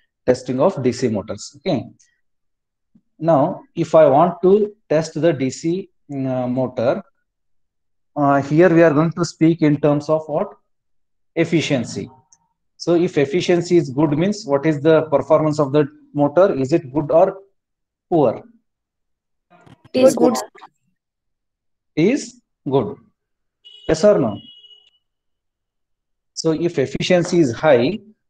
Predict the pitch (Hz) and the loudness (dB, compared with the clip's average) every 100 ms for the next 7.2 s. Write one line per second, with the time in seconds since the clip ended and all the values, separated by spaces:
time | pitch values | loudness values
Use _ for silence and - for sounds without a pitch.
0 | _ 135 156 135 147 151 151 139 151 156 | _ 0 0 0 0 -2 -2 -2 0 0
1 | 139 135 139 147 196 - 131 123 139 139 | -2 -2 -2 -2 -4 -6 -10 -8 -6 -6
2 | 117 123 117 165 139 120 120 - 117 117 | -4 -6 -6 -8 -8 -8 -12 -8 -8 -6
3 | 120 113 107 120 104 - _ - 127 135 | -6 -4 -4 -6 -6 -14 _ -10 -2 0
4 | 117 120 120 131 143 - 123 123 127 - | 0 -2 -2 -4 -2 -4 -6 -4 -4 -6
5 | _ _ 131 123 120 120 123 110 120 117 | _ _ -6 -4 -4 -2 -2 0 0 0
6 | 175 - - - 123 113 107 110 - - | -2 -4 -6 -2 0 0 -2 -6 -8 -4
7 | 180 | -2